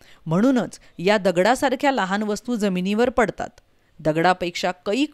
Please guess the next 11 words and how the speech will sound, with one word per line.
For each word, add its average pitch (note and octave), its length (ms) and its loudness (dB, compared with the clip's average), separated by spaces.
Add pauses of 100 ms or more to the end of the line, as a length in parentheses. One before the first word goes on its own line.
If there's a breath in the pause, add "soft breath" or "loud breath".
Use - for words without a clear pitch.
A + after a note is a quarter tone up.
पटीने G#3 460 -4
जड F#3 300 0
असलेली F#3 400 -4
पृथ्वी F#3+ 520 -4 (300 loud breath)
आपल्या G3 340 -2
शक्तिशाली B3 720 -2
गुरुत्वाकर्षणाने F3+ 1120 -4 (340 soft breath)
दगडाला F#3 680 2
स्वतःकडे F#3+ 720 -6
खेचून D#3+ 340 -8
घेते. C#3+ 340 -12